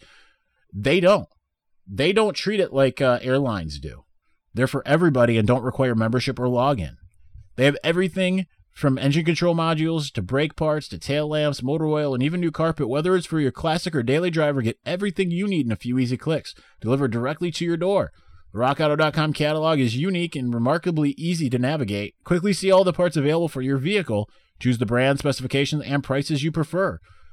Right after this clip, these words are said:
Best of all, prices at rock auto dot com are always reliably low and the same for professionals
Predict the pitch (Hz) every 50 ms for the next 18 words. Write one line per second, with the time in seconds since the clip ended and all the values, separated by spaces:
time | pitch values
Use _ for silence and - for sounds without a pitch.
0 | - - - 123 123 - 139 131 143 147 147 - - 147 165 160 160 160 170 170
1 | 147 170 175 170 160 - 170 165 165 165 165 160 156 - 151 156 165 156 123 107
2 | - - 123 147 165 185 185 170 156 165 165 160 160 165 165 156 160 160 156 147
3 | 147 143 143 139 127 120 104 - - 147 160 170 156 180 156 160 156 - 170 151
4 | 143 - 160 143 131 123